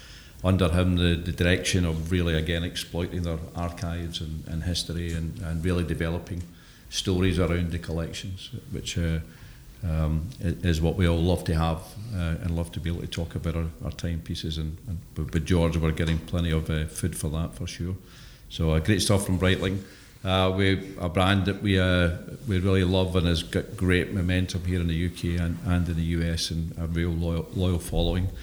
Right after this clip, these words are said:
is, uh, is the, the wee brother of, uh, of Rolex. I'd hate to be described as that, I'm sure. I've just done it anyway, is, uh, <laughs> is, uh, Tudor. and, uh, some, some great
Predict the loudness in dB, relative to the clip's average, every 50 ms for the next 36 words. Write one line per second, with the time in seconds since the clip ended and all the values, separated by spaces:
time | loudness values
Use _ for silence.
0 | -14 -16 -18 -20 -20 -14 -6 -2 0 0 0 2 2 2 4 4 4 4 2 0
1 | -4 -4 -2 -2 -2 0 0 2 2 2 0 -2 -4 -2 0 0 2 2 2 2
2 | 2 2 2 4 4 4 2 2 2 2 2 2 2 2 0 0 -2 -2 -2 0
3 | 2 2 2 2 2 0 -2 -2 -4 -2 0 0 -2 -2 -2 -4 -4 -4 -2 -4
4 | -4 0 0 0 2 2 2 0 0 0 -2 -2 -2 -4 -2 -2 -2 -4 -4 -6
5 | -6 -4 -4 -2 0 2 0 0 2 2 4 4 4 4 4 4 4 4 4 2
6 | 2 2 0 0 2 2 2 4 4 4 4 4 2 -2 -6 -8 -12 -16 -18 -10
7 | -4 0 0 2 4 4 4 4 4 2 0 0 0 2 2 2 0 0 -4 -10
8 | -16 -18 -20 -20 -20 -20 -20 -20 -10 -4 0 2 4 4 4 6 6 6 6 4
9 | 2 0 0 0 0 -2 -2 -2 -2 0 0 -2 -2 -2